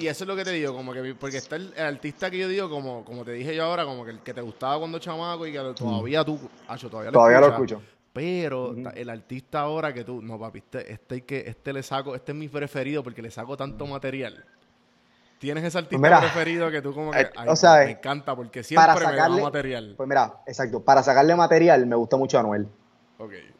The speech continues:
Speaker 1: ok.
Speaker 2: Para sacarle material, pero cuestión de yo sentarme a, a escuchar música, eh, de reggaetón,
Speaker 1: Ajá.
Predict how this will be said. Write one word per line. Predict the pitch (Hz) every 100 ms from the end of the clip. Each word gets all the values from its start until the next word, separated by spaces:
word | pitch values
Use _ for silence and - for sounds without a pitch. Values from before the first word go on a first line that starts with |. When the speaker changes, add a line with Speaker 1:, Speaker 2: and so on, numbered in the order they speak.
| _
Speaker 1:
ok. | 110 107
Speaker 2:
Para | 87 127
sacarle | 127 123 151 156
material, | 139 127 113 113 110 104
pero | 120 113
cuestión | 123 123 165
de | 185 180
yo | 127 151
sentarme | 165 160 170 165 165 160 156
a, | 139 135 131
a |
escuchar | 120 120 143 147
música, | 156 143 120 113 - - _ _ _ _ _ _ -
eh, | 117 123 120 117
de | 123 135
reggaetón, | 135 131 127 143 139 110 101 - -
Speaker 1:
Ajá. | 120 120